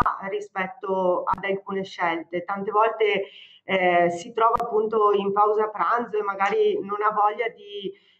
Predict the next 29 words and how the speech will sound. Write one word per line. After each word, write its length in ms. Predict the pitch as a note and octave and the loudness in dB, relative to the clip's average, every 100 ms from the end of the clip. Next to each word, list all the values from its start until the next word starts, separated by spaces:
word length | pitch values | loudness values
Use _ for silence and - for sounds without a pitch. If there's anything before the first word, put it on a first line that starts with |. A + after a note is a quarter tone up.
| _ | _
ehm, 440 | F#3 F3+ F3 F3 F3 | -4 -2 0 -2 0
alzarsi 560 | G#3 G#3 - A3 A3 G#3+ | 0 0 0 0 0 -6
da 160 | G#3+ | -4
tavola 760 | G#3 G3 G3+ A3 G#3 G3 - - | 2 2 4 4 4 2 -2 -14
con 160 | - G3+ | -8 -2
la 120 | G3+ | -2
pancia 360 | G3 G3 G3 G#3 | 0 -4 -4 -10
piena, 420 | G3 F#3+ E3+ F#3 | -10 -6 -4 0
no? 320 | A3 A3+ G#3 | 2 2 2
Un-, 540 | G3 F#3+ F#3 F#3 F3 - G#3+ A3 | -2 -4 -6 -8 -8 -8 -10 -4
una 140 | A3 | -2
volta 360 | A3 A3+ B3 G#3+ | 2 2 2 -4
c'era 240 | - G#3 | -2 0
la 120 | G#3+ | 2
mentalità 560 | G3+ G3+ G3 G3 G3+ G#3+ | 0 -4 -4 -4 0 -2
di 120 | G#3+ | -2
dover 240 | F#3+ F#3 G3+ | -10 -4 -4
andare 320 | G3+ F#3+ G#3 | 0 -2 -2
al 60 | |
ristorante, 580 | G3+ G#3 F#3 D#3+ G3+ B3+ | -8 -16 -6 -2 -2 -4
di 140 | B3 F3 | -12 -12
doversi 360 | F#3+ A3 G#3+ | -4 -4 -4
per 160 | G3 G3 | -16 -4
forza 340 | A3 A3 - | -2 -2 0
alzare 500 | A3+ G#3+ - F#3 G#3+ | -2 -2 2 2 2
con 160 | G#3+ G3 | 0 -2
questa 280 | F#3 - F#3+ | -4 -14 -6
pancia 400 | F#3 G3 G#3 G#3+ | -2 -2 -2 -8
piena, 500 | - F3+ G3 A3+ G#3 | -4 -2 2 2 2